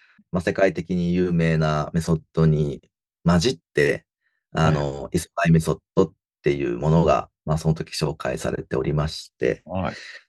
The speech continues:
Speaker 1: で、そこに初めて参加したのがきっかけですかね。
Speaker 2: うんうん。で、それがき-、きっかけで、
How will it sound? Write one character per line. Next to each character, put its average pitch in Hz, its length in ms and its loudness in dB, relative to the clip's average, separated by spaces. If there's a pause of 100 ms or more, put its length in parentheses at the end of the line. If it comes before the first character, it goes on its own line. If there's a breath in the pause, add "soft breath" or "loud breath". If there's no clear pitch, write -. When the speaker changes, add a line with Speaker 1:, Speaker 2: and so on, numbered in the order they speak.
(420)
Speaker 1:
で、 165 80 6
そ 160 200 4
こ 190 220 6
に 190 200 6
初 160 420 2
め 160 180 4
て 101 160 0
参 95 320 -2
加 92 180 -4
し - 200 -12
た 104 120 2
の 143 100 2
が 82 140 4
き 87 120 -14
っ - 40 -18
か - 140 -12
け - 80 -6
で - 80 -8
す - 80 -14
か - 140 -10
ね。 117 420 2 (100)
Speaker 2:
う 117 60 -6
ん 123 40 -4
う - 20 -8
ん。 92 340 -8 (440)
で、 151 60 2
そ 180 120 0
れ 175 80 4
が 175 120 6
き-、 170 160 0
き - 40 -8
っ - 20 -20 (420)
か 170 140 2
け 170 140 4
で、 147 520 4